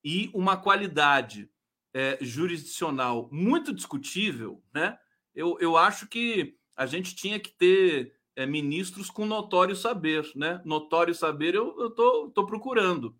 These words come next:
ali no S T F, não é nem fora do S T F. Com todo respeito, eu quero mais, quero melhor. Vamos nos aperfeiçoar, vamos ser ambiciosos, né? É, e, e aí, eu, vamos ver o que, que vai acontecer.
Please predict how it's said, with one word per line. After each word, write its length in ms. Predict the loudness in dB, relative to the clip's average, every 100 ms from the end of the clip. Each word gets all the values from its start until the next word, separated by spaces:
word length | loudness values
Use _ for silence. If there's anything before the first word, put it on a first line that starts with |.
| _ _ 0
ali 280 | 0 0
no 100 | -2
S 180 | -4 -2
T 80 | 0
F, 440 | 0 0 -6 -10
não 100 | -6
é 60 | -4
nem 180 | -4 -6
fora 400 | 0 4 6 4
do 140 | 0
S 160 | -2 -2
T 80 | -2
F. 340 | -2 -8 -16 _ _ _
Com 120 | -6
todo 180 | -2 -2
respeito, 420 | -2 -2 -4 -4
eu 60 | -4
quero 200 | -2 0
mais, 320 | 0 0 -4
quero 220 | -4 -2
melhor. 420 | -2 -2 -2 -4 -12 _ _ -4
Vamos 240 | -2 0
nos 160 | 0 0
aperfeiçoar, 800 | 0 -6 -6 -8 -6 -6 -6 -12 _ _
vamos 240 | -4 -2
ser 80 | 2
ambiciosos, 800 | 2 2 -2 -2 -2 -4 -10 -4
né? 240 | -2 -2 -8 _ _ _ _ _ -4
É, 540 | 2 4 4 4 2 -2
e, 340 | -4 -4 0 6
e 60 |
aí, 520 | 6 6 2 0 -2 0
eu, 180 | 0 0
vamos 400 | 2 2 4 0
ver 60 |
o 60 | 0
que, 100 | -2
que 80 | -4
vai 80 | -4
acontecer. 500 | -2 -4 -4 -6